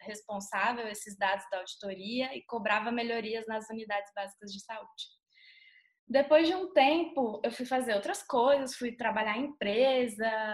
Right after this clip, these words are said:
é... e eu não tava muito feliz, assim, trabalhando em consultoria, porque eu não conseguia ver o resultado do que eu tava fazendo.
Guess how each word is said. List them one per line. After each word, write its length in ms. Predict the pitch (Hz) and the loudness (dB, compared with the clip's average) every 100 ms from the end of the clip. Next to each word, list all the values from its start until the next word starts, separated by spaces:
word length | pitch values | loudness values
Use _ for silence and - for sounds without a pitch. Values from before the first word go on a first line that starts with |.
| 208 - _ - | -4 -6 _ -4
é... 1000 | 208 208 208 202 202 196 196 233 277 285 _ _ - | -2 0 0 0 2 2 0 -2 -4 -8 _ _ -8
e 420 | 247 247 254 262 | -2 0 0 0
eu 100 | 269 | 0
não 180 | 269 285 | 0 2
tava 280 | 285 269 294 | 4 6 6
muito 300 | 277 269 - | 2 0 4
feliz, 520 | 302 302 302 320 294 | 6 6 4 2 0
assim, 320 | 226 - 214 | -2 -4 -8
trabalhando 800 | 208 208 202 202 202 202 208 202 190 _ | -4 0 2 0 -2 -6 -8 -8 -12 _
em 80 | 220 | -8
consultoria, 680 | 214 208 208 220 208 247 277 | -6 -6 -6 -8 -6 -2 -2
porque 160 | 277 | 0
eu 40 | 254 | -2
não 140 | 262 | -2
conseguia 420 | 254 254 247 247 | -2 -6 -4 -2
ver 160 | 233 247 | 0 0
o 40 | |
resultado 680 | 240 247 254 - 247 254 233 | 0 -2 -4 0 4 4 0
do 100 | - | -8
que 80 | - | -14
eu 60 | 240 | -4
tava 220 | 233 226 | -4 -4
fazendo. 560 | 254 247 226 214 196 | -2 0 0 -4 -4